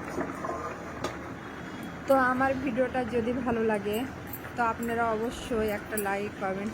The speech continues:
শেয়ার করবেন প্লিজ। আপনাদেরকে আমি বারবার রিকোয়েস্ট করে বলি আমার পেজে একটা ফলো দিবেন, ফলো দিয়ে পাশে থাকবেন। তো অবশ্যই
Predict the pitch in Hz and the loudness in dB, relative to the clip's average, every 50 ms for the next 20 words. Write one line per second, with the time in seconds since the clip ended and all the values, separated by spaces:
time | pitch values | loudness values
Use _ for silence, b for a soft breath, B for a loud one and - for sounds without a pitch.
0 | - - - 208 190 190 185 185 180 175 180 185 190 185 180 185 185 180 180 180 | -6 -4 -2 -2 -2 -2 -2 -4 -4 -6 -6 -6 -6 -6 -6 -6 -6 -6 -6 -6
1 | - - - - - - - - - - - - - - - - - - - - | -6 -8 -8 -8 -10 -10 -10 -10 -10 -10 -10 -10 -8 -8 -8 -8 -8 -8 -8 -8
2 | - - - - - - - - - - - 226 220 240 240 240 226 247 247 247 | -8 -8 -8 -8 -8 -8 -10 -10 -6 -2 -2 0 2 2 2 2 2 2 0 2
3 | 262 247 233 233 233 240 247 254 240 208 196 208 - - - - - - - 208 | 2 4 4 4 4 4 4 4 4 4 2 0 0 -2 -8 -10 -8 -4 0 2
4 | 233 226 233 233 226 240 240 240 240 240 233 - 240 233 240 - - - - 247 | 4 4 4 4 4 4 4 4 4 2 2 2 2 2 2 0 -4 -6 -4 -2
5 | 226 226 220 220 214 208 208 208 208 196 202 202 208 208 208 - 220 214 196 196 | 0 0 2 2 2 2 2 2 2 2 0 0 0 -2 -2 -2 -2 -2 0 0
6 | 214 208 202 - - 226 - - 226 208 202 196 180 185 180 175 185 220 233 226 | 0 -2 -2 -2 -4 -4 -4 -2 0 0 2 2 2 0 0 0 0 2 4 6
7 | 262 269 262 - - B 359 370 B B B B B - 285 247 220 220 220 214 | 6 6 6 4 2 B -4 -4 B B B B B 0 2 4 4 4 2 2
8 | 220 226 220 220 208 220 - - 240 208 240 208 190 180 180 175 180 180 175 180 | 2 2 2 2 0 0 0 -4 -6 -2 -2 -2 -2 -2 -4 -6 -6 -6 -4 -4
9 | 190 202 - - - - - - - - - - - - - - - - 202 202 | -6 -6 -6 -8 -10 -10 -10 -10 -12 -10 -10 -10 -10 -10 -10 -8 -4 -2 -2 0
10 | 196 196 196 196 196 196 214 220 - - - - - - - - - - - 269 | 0 2 2 2 0 0 -2 -4 -6 -8 -10 -10 -10 -10 -10 -8 -4 0 2 4
11 | 269 294 311 302 - - 311 277 277 269 285 | 4 4 2 2 0 0 2 4 4 4 4